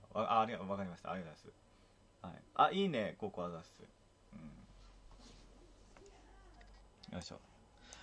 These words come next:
あー、ちょ、匿名の方から。お前が、お前が、お前が、アラブの石油王、Windows、ビル・ゲイツ、ソフトバンク、ソース。あー、ざっす。ありがとうございます。ありがとう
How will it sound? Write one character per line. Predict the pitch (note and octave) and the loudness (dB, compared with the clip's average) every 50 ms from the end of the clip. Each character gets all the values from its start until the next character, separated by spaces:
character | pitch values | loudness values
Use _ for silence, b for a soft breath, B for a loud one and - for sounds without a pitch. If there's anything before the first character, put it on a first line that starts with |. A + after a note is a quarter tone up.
| b b - | b b 12
あ | C4 D4+ D#4 D#4+ E4 E4 E4+ E4+ E4+ E4+ E4+ F4 | 12 12 12 12 12 12 12 12 12 12 12 12
ー、 | - - | 12 12
ち | - D#4 | 12 12
ょ、 | D4 - | 12 12
匿 | - - C#4 C4 - - C4 | 12 12 12 12 12 12 12
名 | C4 C4 E4+ C#4 | 12 12 12 12
の | B3+ | 12
方 | - - C4+ - | 12 12 12 12
か | B3 | 12
ら。 | A#3 A3 - - B B B B A#3 G3+ B | 12 12 12 12 B B B B 0 4 B
お | - B3 C4+ | 12 12 12
前 | D#4 F4 D#4+ D#4+ C#4 | 12 12 12 12 12
が、 | C4+ C4 A3 G3+ A3+ | 12 12 12 12 12
お | B3+ | 12
前 | C#4+ G4+ G4 C4 | 12 12 12 12
が、 | B3+ A#3+ G#3+ D3+ F3+ | 12 12 12 12 12
お | B3 | 12
前 | C#4 C4+ C4 A#3+ | 12 12 12 12
が、 | B3 A#3 G3+ - - A3 | 12 12 12 12 12 12
ア | A#3+ | 12
ラ | B3+ B3+ | 12 12
ブ | B3 A#3 | 12 12
の | A3 G#3+ G#3+ | 12 12 12
石 | G#3+ - E4+ D#4+ - - | 12 10 6 4 6 10
油 | B3 B3 A#3+ A3+ G#3 | 10 12 12 12 12
王、 | G3 | 12
Windows、 | A3+ B3 A#3+ A3 G3+ E3+ E3 D#3+ | 12 12 12 10 10 10 8 6
ビ | D3+ F#3 G3 | 8 8 8
ル・ | G#3+ | 10
ゲ | A3 A3 A3 G#3 | 10 10 10 10
イ | F#3 | 8
ツ、 | - - B2+ | 6 2 4
ソ | - F3 E3+ | 6 6 4
フ | - - | 6 6
ト | - G3+ G#3 | 6 8 10
バ | F4 E4+ | 10 8
ン | - | 8
ク、 | - F3 D3+ | 6 6 6
ソ | - F3 | 8 6
ー | D#3 B2+ | 6 4
ス。 | - B B B B F#3 B B - | 0 B B B B -10 B B 12
あ | - A#3+ C4+ - - - - C#4 C4 - - C#4+ - - | 12 12 12 12 12 12 12 12 12 12 12 12 12 12
ー、 | - | 12
ざ | - - | 12 12
っ | B3 - | 12 12
す。 | - - G#3 | 10 12 12
あ | D#3+ | 12
り | - | 12
が | - | 12
と | - - - - - - - - - - - D#3+ E3 | 8 0 -10 -14 -14 -12 -14 -14 -14 6 10 12 12
う | |
ご | F3+ | 12
ざ | F#3 | 12
い | F#3 | 8
ま | E3 | 6
す。 | - - C3+ | 6 8 8
あ | A#2 | 8
り | |
が | |
と | |
う | - | 8